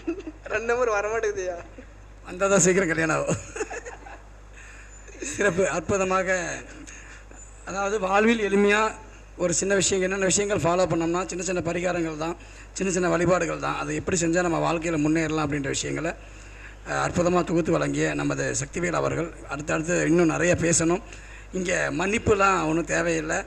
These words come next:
Speaker 2: ஏன்னா நம்ம அடுத்தவங்களுக்கு ஒரு நல்ல விஷயத்தை தான் பதிவு பண்றோம்,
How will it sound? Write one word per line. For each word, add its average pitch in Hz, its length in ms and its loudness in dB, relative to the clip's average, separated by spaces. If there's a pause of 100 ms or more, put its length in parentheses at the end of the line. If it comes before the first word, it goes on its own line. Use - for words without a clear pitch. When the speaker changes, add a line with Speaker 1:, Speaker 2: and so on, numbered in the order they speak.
(460)
Speaker 2:
ஏன்னா 175 280 0
நம்ம 170 220 -4 (160)
அடுத்தவங்களுக்கு 202 600 2
ஒரு 185 200 2
நல்ல 170 200 0
விஷயத்தை 180 300 0
தான் 180 120 2
பதிவு 160 320 2
பண்றோம், 156 240 2